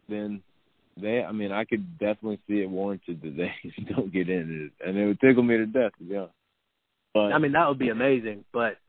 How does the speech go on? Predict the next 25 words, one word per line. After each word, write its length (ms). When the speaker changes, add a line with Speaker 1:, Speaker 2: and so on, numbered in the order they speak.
Speaker 2:
how 380
Speaker 1:
Be-, 100
because, 500
I'll 160
tell 200
you, 240
because 440
Ohio 520
State 320
is, 200
deserves 600
to 80
be 100
in 60
the 60
conversation, 800
and 500
Speaker 2:
On 160
what 200
Speaker 1:
you 180
Speaker 2:
basis? 220
Speaker 1:
On 140
the 60
basis 580
that 300